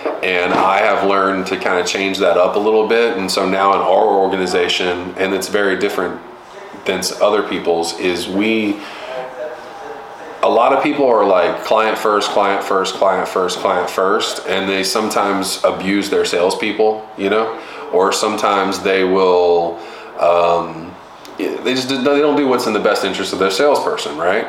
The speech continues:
And you gotta take care of your client, but at the end of the day, if it hurts the salesperson or if it puts them in a bad, makes them look bad or whatever, right? It doesn't help the organization as a whole. So now in business, my clients are my salespeople.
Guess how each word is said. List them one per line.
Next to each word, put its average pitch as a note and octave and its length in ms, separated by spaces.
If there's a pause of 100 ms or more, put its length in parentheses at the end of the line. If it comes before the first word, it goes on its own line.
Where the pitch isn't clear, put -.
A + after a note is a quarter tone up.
(120)
And G#2 140
you A2 100
gotta D3 160
take C3 180
care G2+ 180
of F2+ 60
your F2 120
client, F2+ 480
but G2 60
at - 40
the - 60
end A2 80
of G#2 80
the F#2+ 100
day, G#2 180
if F#2 120
it F2+ 60
hurts A#2 360
the - 120
salesperson F#2 760
or E2+ 140
if - 80
it A2 100
puts - 220
them G2+ 220
in F2+ 80
a F2 60
bad, F#2 340
makes G2+ 220
them G2 220
look F#2 240
bad F2+ 380
or F2 140
whatever, F2 340
right? F2+ 220
It F#2 140
doesn't A2 240
help G2+ 200
the G2 60
organization F2+ 580
as - 100
a - 80
whole. F#2 280
So F#2 420 (400)
now A#2+ 380
in F#2+ 60
business, F#2 560 (580)
my A#2 420
clients G#2 800
are F#2 640 (260)
my F#2 200
salespeople. - 680